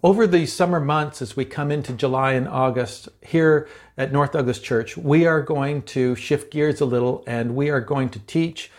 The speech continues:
and preach and talk about the person of Jesus. And we want to focus on Jesus. We want to come to Him as the Son of God, just calling on His name as our Savior, as Messiah. And so I trust that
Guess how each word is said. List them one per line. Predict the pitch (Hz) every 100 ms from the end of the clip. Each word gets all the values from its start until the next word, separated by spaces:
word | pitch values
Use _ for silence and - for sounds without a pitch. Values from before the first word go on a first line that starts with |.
| - _ -
and | -
preach | - 165 160 160 -
and | 110
talk | - 156 147 - - -
about | 131 123 -
the |
person | - 123 - 120
of | 104
Jesus. | 120 110 - 180 - - _ _ _ _ -
And | 151 151
we | 185
want | 180 175
to | -
focus | 127 - 170 175 151
on | 160 151
Jesus. | 135 143 135 - 110
We | 160 165
want | 160 160 -
to | - 135 131 - - _
come | - 180 170
to | 165
Him | - 180 175 156 135
as | - 139 120
the | 120
Son | - - 160
of | 156 -
God, | 143 127 123 113 - - _ _
just | - 147 -
calling | - 180 190 175
on | 156
His | 135 139
name | 147 151
as | 135
our | 135
Savior, | 107 - 147 139 131 123
as | 120 123 107
Messiah. | 113 - - 64 - - _ _ _ _ _ _ -
And | 131
so | - 165
I | 165 151
trust | 151 - 175 160 -
that | 156 139 -